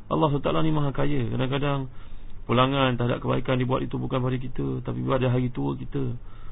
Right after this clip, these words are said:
Bukan pada kita, pada zuriat kita. Dulu kita pernah pelajari surah Al-Kahfi.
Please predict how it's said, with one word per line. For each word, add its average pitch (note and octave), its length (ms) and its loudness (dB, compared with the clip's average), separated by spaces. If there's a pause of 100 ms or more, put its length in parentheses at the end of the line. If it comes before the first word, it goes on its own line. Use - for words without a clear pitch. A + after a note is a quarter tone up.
Bukan A#2 240 0
pada C#3 160 0
kita, C#3 400 -2
pada C3 160 0
zuriat C#3 480 0
kita. C3 320 -4
Dulu C3 160 -2
kita B2+ 240 -4
pernah B2+ 240 0
pelajari B2 480 6
surah A#2+ 160 2
Al-Kahfi. A2+ 480 -2